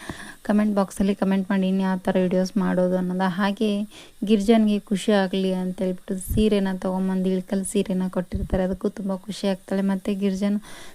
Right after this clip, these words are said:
ದೇವಸ್ಥಾನದ ಹತ್ರ ಎಲ್ರಿಗೂ ಕೂಡ ಪ್ರಸಾದ ಹಂಚೋದನ್ನ ನೋಡ್ಬಿಟ್ಟು,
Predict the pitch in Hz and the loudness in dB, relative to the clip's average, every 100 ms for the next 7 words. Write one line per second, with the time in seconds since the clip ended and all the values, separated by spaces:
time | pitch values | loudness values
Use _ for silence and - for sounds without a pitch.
0 | - 208 220 220 - 214 196 196 - 202 | -4 2 4 4 2 2 2 0 0 0
1 | 190 196 208 196 - 196 208 - 202 208 | 0 0 0 0 0 0 0 2 2 4
2 | 208 196 190 190 202 185 - 208 180 190 | 4 4 2 4 2 0 2 2 4 0
3 | 190 196 196 202 190 202 - | 2 2 2 0 -2 -6 -4